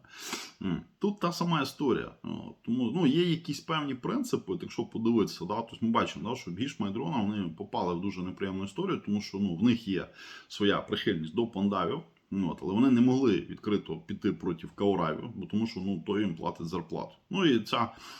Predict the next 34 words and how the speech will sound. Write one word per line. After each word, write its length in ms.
ну, 160
от, 100
ну, 100
така 280
історія, 360
вона 360
от 120
в 20
житті 300
в 40
нас 200
також 380
не 80
раз 140
проявляється. 580
Тому 120
що 140
якась 360
людина, 300
вона 180
вроді 280
до 100
нас 160
добре 280
відноситься, 460
але 160
вона 260
знаходиться 520
в 40
іншому 380
таборі, 400
скажімо 460
так. 240
Да? 240